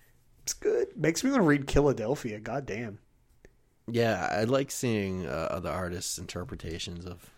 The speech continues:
Speaker 2: Malcolm and Maxine, 'cause you don't get to see that a lot. You know, most of the stuff we've seen is original Dragon, so always cool to see, uh, another artist's take on Malcolm.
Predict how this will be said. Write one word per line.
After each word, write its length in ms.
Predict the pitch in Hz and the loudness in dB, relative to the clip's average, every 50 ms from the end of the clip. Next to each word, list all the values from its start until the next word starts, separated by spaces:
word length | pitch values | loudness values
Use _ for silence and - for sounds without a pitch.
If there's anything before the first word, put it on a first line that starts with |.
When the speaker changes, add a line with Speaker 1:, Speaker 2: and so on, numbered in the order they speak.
| _ | _
Speaker 2:
Malcolm 420 | - 90 87 87 90 - - 90 90 | -12 -8 -8 -8 -8 -8 -8 -8 -8
and 100 | 87 87 | -6 -6
Maxine, 540 | 90 87 85 78 - - 87 85 82 85 85 | -8 -8 -8 -10 -10 -10 -8 -8 -8 -10 -10
'cause 180 | - 92 82 | -10 -10 -10
you 60 | 95 | -8
don't 360 | 92 95 90 82 - - - - | -8 -8 -8 -10 -12 -16 -14 -12
get 140 | - 95 - | -10 -10 -10
to 60 | - | -10
see 200 | - - - 87 | -10 -8 -6 -6
that 160 | 82 82 80 - | -4 -6 -6 -4
a 60 | 78 | -4
lot. 280 | 80 80 80 80 - - - 98 | -4 -2 -2 -4 -4 -6 -8 -8
You 120 | 90 87 | -8 -6
know, 160 | 85 85 92 - _ _ - | -6 -8 -8 -12 _ _ -12
most 220 | - 95 95 - - | -10 -8 -8 -8 -8
of 40 | 87 | -8
the 60 | - | -8
stuff 220 | - - 82 - - | -8 -8 -8 -6 -6
we've 100 | 92 90 | -6 -6
seen 260 | - - 90 87 87 | -4 -4 -4 -2 -2
is 360 | 87 85 87 - - - - - | -4 -4 -6 -6 -8 -10 -10 -6
original 500 | - 90 90 98 90 87 92 92 90 98 | -4 -2 0 -2 -2 -2 -2 -4 -4 -4
Dragon, 500 | 92 - 92 90 92 92 90 92 92 95 - _ | -4 -4 -4 -2 -2 -4 -4 -6 -6 -8 -10 _
so 320 | - - 92 90 87 92 - _ _ _ - - - - - _ _ _ _ _ - - _ _ _ _ _ _ _ _ _ _ _ | -12 -8 -8 -6 -6 -8 -10 _ _ _ -20 -20 -20 -20 -20 _ _ _ _ _ -20 -20 _ _ _ _ _ _ _ _ _ _ _
always 280 | - 104 104 104 98 - | -6 -2 -2 0 -2 -2
cool 320 | - - 104 92 87 87 | -2 -2 0 0 0 0
to 60 | 82 80 | -2 -4
see, 300 | - - - 85 82 82 | -6 -6 -6 -6 -6 -6
uh, 160 | 90 92 87 82 - - - _ _ _ _ _ | -8 -10 -14 -16 -18 -20 -20 _ _ _ _ _
another 340 | - 98 92 82 82 82 82 | -8 -6 -6 -6 -6 -8 -8
artist's 420 | - - 87 85 87 85 - - - | -8 -8 -8 -8 -8 -8 -10 -10 -10
take 280 | - - 87 87 - | -8 -8 -8 -8 -8
on 160 | - 87 87 | -8 -8 -6
Malcolm. 400 | 87 87 87 90 - - 92 92 | -6 -6 -6 -8 -8 -8 -8 -10